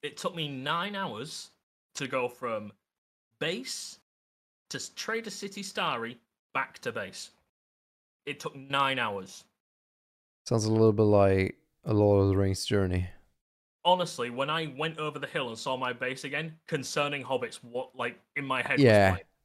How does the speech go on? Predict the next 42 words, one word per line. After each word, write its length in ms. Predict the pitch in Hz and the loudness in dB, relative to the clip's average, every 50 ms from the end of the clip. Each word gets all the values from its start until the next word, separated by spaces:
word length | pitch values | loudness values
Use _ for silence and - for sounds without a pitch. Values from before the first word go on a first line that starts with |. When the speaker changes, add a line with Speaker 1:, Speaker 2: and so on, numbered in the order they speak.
| _ _ - | _ _ 2
Speaker 2:
I 80 | 107 110 | 4 4
Speaker 1:
was 100 | 107 107 | 4 6
Speaker 2:
get 180 | 110 101 95 | 6 8 8
it. 20 | 92 | 8
Speaker 1:
perfect. 180 | 85 - - - - - _ _ - - - | 6 4 0 -6 -20 -20 _ _ -16 -12 -4
It 60 | - 101 | 0 2
Speaker 2:
Yeah. 160 | 90 82 - | 2 2 2
Speaker 1:
was 180 | - 135 - | 0 -2 -4
like 200 | 127 131 127 - _ _ _ | -10 -12 -12 -12 _ _ _
them 120 | 127 120 - | -20 -20 -14
coming 300 | - - 151 135 127 120 | -8 -6 -6 -6 -6 -6
home 300 | 120 131 117 110 107 104 - _ _ _ _ - - - _ - | -6 -6 -6 -6 -8 -10 -16 _ _ _ _ -20 -20 -20 _ -10
at 120 | - 139 - - - | -8 -8 -8 -8 -12
Return 320 | 120 117 - 139 127 123 | -16 -10 -8 -6 -6 -4
of 80 | 117 113 | -6 -8
the 60 | 113 | -10
King. 260 | - 123 113 107 104 _ _ _ _ _ _ _ _ _ _ _ _ _ _ _ _ - | -12 -12 -12 -12 -14 _ _ _ _ _ _ _ _ _ _ _ _ _ _ _ _ 0
Oh 240 | 139 135 131 127 | 2 2 4 2
man, 320 | 120 117 123 120 117 113 113 123 | 2 0 0 0 0 0 -4 -6
it 200 | 135 135 131 - 135 139 | -8 -8 -8 -14 -12 -6
was 320 | 147 139 131 117 - - | -2 -2 -2 -2 -4 -10
just, 380 | - 127 120 - - - - - _ _ _ _ _ _ - | -10 -10 -10 -10 -10 -16 -18 -20 _ _ _ _ _ _ -8
and 100 | 131 156 | -6 -6
this 100 | 175 175 | -6 -8
was, 100 | - 117 | -8 -8
like, 140 | 107 98 - - _ - - | -10 -10 -10 -12 _ 4 8
Speaker 2:
I, 40 | |
Speaker 1:
five 120 | 131 120 - | 8 8 8
in 40 | - | 8
the 60 | - | 6
Speaker 2:
I 100 | 110 113 | 4 6
Speaker 1:
morning. 140 | 113 107 104 | 4 4 6
Speaker 2:
honestly, 600 | 110 117 117 127 127 - - 110 101 98 98 - | 6 8 8 8 6 6 8 8 8 8 8 6
like, 220 | - 104 104 104 98 | 6 6 8 8 8
when 140 | 110 113 113 | 8 6 6
you 80 | 113 | 6
just 220 | - - 104 - - | 4 2 2 4 6
said 160 | - 107 98 | 6 8 8
The 100 | 101 92 | 8 4
Hobbit, 320 | 90 101 101 101 101 95 | 8 10 10 10 10 8
I, 260 | 92 92 95 95 92 - | 8 8 8 8 6 6
I, 500 | - 95 95 95 95 95 90 90 87 - | 6 6 6 8 8 6 6 4 2 0